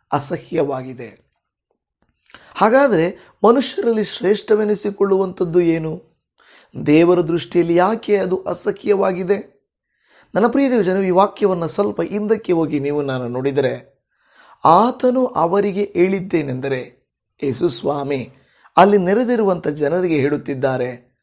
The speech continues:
"ಮನುಷ್ಯರ ಮುಂದೆ ನೀತಿವಂತರೆಂದು ತೋರಿಸಿಕೊಳ್ಳುವವರು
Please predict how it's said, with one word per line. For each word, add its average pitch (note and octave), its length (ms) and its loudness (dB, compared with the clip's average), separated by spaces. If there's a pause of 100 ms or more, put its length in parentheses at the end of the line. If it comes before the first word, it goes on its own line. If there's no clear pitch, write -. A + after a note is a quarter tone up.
(500)
"ಮನುಷ್ಯರ A3+ 680 2
ಮುಂದೆ E3 640 -4 (360)
ನೀತಿವಂತರೆಂದು F3+ 1160 0
ತೋರಿಸಿಕೊಳ್ಳುವವರು C#3 1500 -2